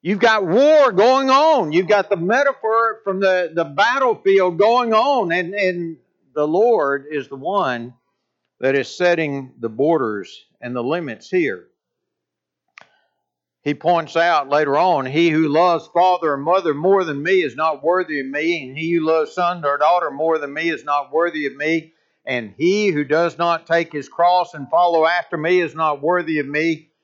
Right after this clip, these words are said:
He who's found his life will lose it, and he who has lost his life for my sake will find it."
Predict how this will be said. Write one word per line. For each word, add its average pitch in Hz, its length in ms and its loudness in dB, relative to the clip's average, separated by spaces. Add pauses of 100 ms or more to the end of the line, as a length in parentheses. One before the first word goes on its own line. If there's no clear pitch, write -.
(200)
He 233 260 2
who's 185 320 2
found 202 460 -2
his 170 220 -2
life 175 420 0
will 143 160 -2
lose 196 280 2
it, 214 200 0
and 135 140 -6
he 180 240 -2
who 170 160 2
has 147 180 0
lost 175 400 0
his 175 220 -4
life 170 400 -2
for 139 100 -8
my 165 280 -2
sake 160 360 -4
will 151 240 -6
find 147 320 -4
it." - 200 -16